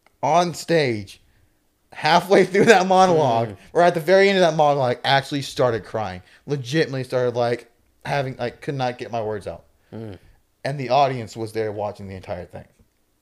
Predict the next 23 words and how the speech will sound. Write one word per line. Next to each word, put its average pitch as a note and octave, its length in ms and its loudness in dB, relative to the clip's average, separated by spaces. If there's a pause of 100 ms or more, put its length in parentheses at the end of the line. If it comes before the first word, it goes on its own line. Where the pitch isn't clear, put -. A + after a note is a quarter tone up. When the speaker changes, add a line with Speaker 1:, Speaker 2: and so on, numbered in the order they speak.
(1040)
Speaker 1:
And G#2 480 -8 (1600)
I A2 80 -10
say D#3+ 180 0
all A2+ 160 4
this, F#2+ 360 -6 (600)
the A2+ 140 -12
second C#3 380 -4
time G2+ 220 -8
it G2 80 -10
happened F2 400 -14 (1200)
was G2 600 -8
Cuckoo's F#2+ 380 -12
Nest. - 300 -20 (840)
Because A2+ 320 -4
Billy A#2+ 320 -4
Bibbit, G#2 380 -4 (720)
the G#2 80 -12
reason A#2 260 -8
why B2 160 -2
he A#2+ 80 -6
has A2+ 180 -6
a G#2+ 40 -12
stutter G#2 540 -6